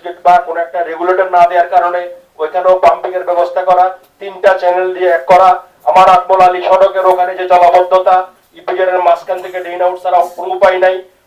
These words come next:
ওই দিক থেকে বের করতে হবে, সব well defined, সব well defined ইনশাআল্লাহ। যেগুলো সমস্যা চিহ্নিত, সমাধান করা যাবে না, সমাধান করা যাবে ইনশাআল্লাহ।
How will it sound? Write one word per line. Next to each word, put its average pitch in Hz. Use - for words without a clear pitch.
ওই 175
দিক 208
থেকে 196
বের 185
করতে 196
হবে, 190
সব -
well 180
defined, -
সব 214
well 180
defined -
ইনশাআল্লাহ। -
যেগুলো 269
সমস্যা 269
চিহ্নিত, 240
সমাধান 180
করা 143
যাবে -
না, -
সমাধান 254
করা 190
যাবে 147
ইনশাআল্লাহ। -